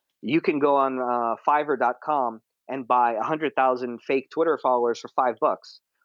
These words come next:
Or if you want your tweet to have a million likes, you can go on Fiverr dot com, pay five bucks, and now you, all your tweets have a million likes on them, right? That's going to, um, not affect your Hive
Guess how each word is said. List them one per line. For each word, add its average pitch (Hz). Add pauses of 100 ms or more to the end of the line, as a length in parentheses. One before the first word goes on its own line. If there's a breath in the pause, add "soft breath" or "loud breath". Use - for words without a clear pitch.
(120)
Or 139 (320)
if 143
you 170
want 165
your 147
tweet 196
to 160
have 147
a 135
million 151
likes, 165 (460)
you 135
can 139
go 151
on 147
Fiverr 156
dot 143
com, 165
pay 147
five 156
bucks, 175
and 143
now 143
you, 139
all 143
your 135
tweets -
have 139
a 131
million 139
likes 156
on 107
them, 95
right? 110 (480)
That's - (640)
going 160 (160)
to, 139
um, 113 (480)
not 147
affect -
your 135
Hive 147